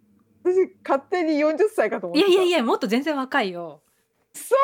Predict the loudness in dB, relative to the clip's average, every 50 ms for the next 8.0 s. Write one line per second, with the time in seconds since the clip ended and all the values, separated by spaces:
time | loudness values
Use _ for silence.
0 | 4 4 2 2 0 -2 -8 -12 _ _ -4 -2 -2 0 2 2 2 2 2 0
1 | 0 -2 -2 -2 -4 -6 -6 -6 -6 -8 -10 -10 _ _ _ _ _ _ _ _
2 | _ _ -8 -8 -8 -8 _ _ _ _ -4 0 0 2 4 4 4 4 4 4
3 | 2 2 0 -2 -8 -12 -12 -10 -6 -6 -6 -8 _ _ _ _ _ -4 -4 -2
4 | 0 0 -2 0 0 0 0 0 2 0 0 0 0 0 2 2 4 2 2 2
5 | 0 0 0 0 0 2 2 2 2 2 2 0 0 -2 -4 -4 -6 -8 -10 -10
6 | -12 -12 -16 _ _ _ _ _ _ _ _ _ _ _ _ -8 -2 -2 -2 0
7 | 0 -2 -2 -2 -2 -2 -4 -4 -4 -6 -8 -8 -10 -12 -12 -10 -10 -10 -10 -14